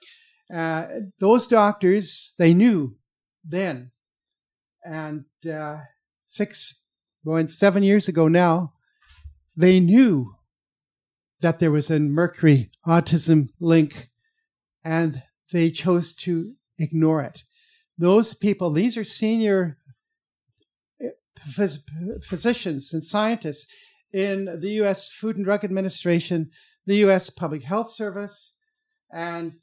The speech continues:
uh, uh, the, um, uh, C-, Centers for Disease Control.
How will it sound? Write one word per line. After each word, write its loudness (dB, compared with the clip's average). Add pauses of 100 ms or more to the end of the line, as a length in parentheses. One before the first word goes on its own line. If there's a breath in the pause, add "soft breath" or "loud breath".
uh, -8 (320)
uh, -10
the, -6
um, -8 (1000 soft breath)
uh, -6
C-, -14
Centers -2
for -12
Disease -8
Control. -12